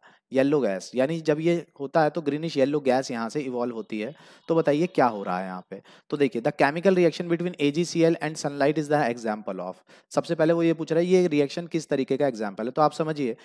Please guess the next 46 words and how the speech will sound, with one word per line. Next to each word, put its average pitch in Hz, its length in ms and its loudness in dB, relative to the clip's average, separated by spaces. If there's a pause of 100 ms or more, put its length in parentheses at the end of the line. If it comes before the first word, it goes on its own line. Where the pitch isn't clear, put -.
(160)
कि 160 80 0
जब 165 140 4
हम 175 160 -2 (220)
सिल्वर 156 380 2
क्लोराइड 156 460 2
को 107 260 -6 (320)
सनलाइट 165 540 2
की 175 120 0
प्रेजेंस 120 380 -2
में, 110 80 -10
सनलाइट 147 380 0
को 165 120 -2
एच 131 180 0
न्यू 151 140 -10
से 156 120 -2
रिप्रेजेंट 147 360 -4
करते 117 300 -6
हैं, 127 60 -8
छोड़ेंगे, 147 500 -2 (260)
तो 165 80 0
ये 160 160 2
फोटो 151 440 -2
डिकम्पोजिशन 131 760 -4
हो 110 100 -12
जाएगा। 98 400 -6 (340)
फोटो 147 240 0
डिकम्पोजिशन, 113 640 -6
जो 147 160 -2
रिएक्शन 170 340 0
सनलाइट 147 360 0
की 165 100 -8
प्रेजेंस 147 340 -4
में 151 100 -10
होती 135 200 -10
है 151 60 -6
उसको 156 160 -10
फोटो 143 300 -4
डिकम्पोजिशन 143 580 -6
बोलते 135 280 -6
हैं, 147 60 -4
यानी 151 120 -6
सिल्वर 139 340 -4
क्लोराइड 127 420 -2
ब्रेक 139 240 0
हो - 120 -8
जाएगा 156 380 0